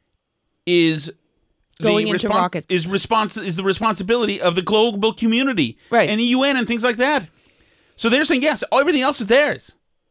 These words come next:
Speaker 1: It's not their job to take care of the people. It's their job to take care of Hamas.
Speaker 2: Yeah, it says the so-called government of
Speaker 1: Right.
Speaker 2: the Gaza Strip. <clears throat> It's absolutely a mess.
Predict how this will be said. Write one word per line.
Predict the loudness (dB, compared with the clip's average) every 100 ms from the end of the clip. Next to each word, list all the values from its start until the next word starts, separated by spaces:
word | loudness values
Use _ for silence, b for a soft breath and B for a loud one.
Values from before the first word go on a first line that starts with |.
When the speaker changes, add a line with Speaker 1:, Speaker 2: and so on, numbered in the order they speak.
| _ _ _ -6
Speaker 1:
It's | -2
not | 0 2
their | 2
job | 2 -2
to |
take | -4 -2
care | 0
of |
the | 0
people. | -2 -2 -4
It's | -2
their | 0
job | 0
to | -2
take | -4 -2
care | 0
of | -2 -6 -10
Hamas. | -2 2 2 0 -4 -8
Speaker 2:
Yeah, | 0 0
it | 2
says | 0 0
the | -2
so-called | -2 0 0 0 -2 0
government | 0 2 -2 -2 -2 -4 -2
of | 0 2
Speaker 1:
Right. | 2 0
Speaker 2:
the | -2
Gaza | 0 -2 -2 -6
Strip. | -6 -4 -4 -8
<clears throat> | b b b b b b b b _
It's | -2 -2 -6 -20 _ _ _ -2
absolutely | -2 -2 -2 0 2 2 0
a |
mess. | -2 -4 -4